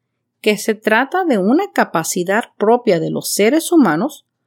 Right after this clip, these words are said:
con la que enfrentan el mundo y las circunstancias conforme se les van presentando en la vida real. La actitud de una persona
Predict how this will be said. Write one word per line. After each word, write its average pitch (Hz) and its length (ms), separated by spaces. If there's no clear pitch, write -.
con 247 260
la 247 160
que 254 140
enfrentan 311 640
el 175 140
mundo 220 540
y 254 40
las 160 200
circunstancias 190 1080
conforme 247 640
se 247 200
les 160 240
van 233 280
presentando 180 720
en 226 100
la 165 140
vida 165 300
real. 294 340
La 226 160
actitud 320 540
de 311 80
una 202 380
persona - 580